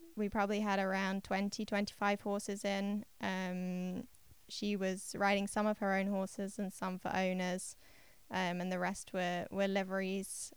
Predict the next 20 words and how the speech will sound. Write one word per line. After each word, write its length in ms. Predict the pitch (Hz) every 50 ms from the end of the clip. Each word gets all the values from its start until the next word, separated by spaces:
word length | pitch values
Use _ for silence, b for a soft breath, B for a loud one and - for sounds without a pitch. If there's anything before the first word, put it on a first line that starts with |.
| - -
um, 540 | - 185 185 180 185 180 180 180 180 180 180 - - - - -
yeah, 180 | - 202 202 175
just 220 | 170 - 180 - -
to 60 | 196
make 180 | 180 180 -
the 60 | 220 196
whole 180 | 196 185 180
thing 220 | 180 - 185 180 185
pay, 240 | - 196 185 185
really. 400 | 180 180 185 185 180 185 185 190 - b b b b b b b b - - -
And, 540 | 185 190 185 185 185 180 180 180 175 180 - - - - - - - -
uh, 240 | - 190 190 175 -
she 200 | - - 233 220
did 180 | 202 208 196
a 80 | 196 190
lot 220 | 190 190 190 185
of 160 | 185 180 - -
teaching 420 | - - - - - - - 185
as 140 | - - -
well. 300 | 185 185 165 - 202 208